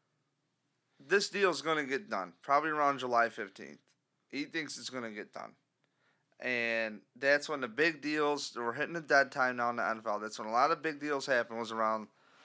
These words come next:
July fifteenth. The Dez Bryant deal last year, a couple other ones dropped, and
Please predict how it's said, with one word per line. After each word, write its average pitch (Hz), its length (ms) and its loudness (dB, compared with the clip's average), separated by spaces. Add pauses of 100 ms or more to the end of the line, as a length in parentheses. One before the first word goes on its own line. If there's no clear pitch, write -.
(140)
July 123 220 6
fifteenth. 104 500 -8
The 120 80 2
Dez 123 180 4
Bryant 127 380 4
deal 131 220 0
last 123 340 4
year, 117 280 0
a 113 60 0
couple 120 260 -2
other 113 140 -2
ones 110 240 -6
dropped, 107 400 0 (480)
and 120 460 0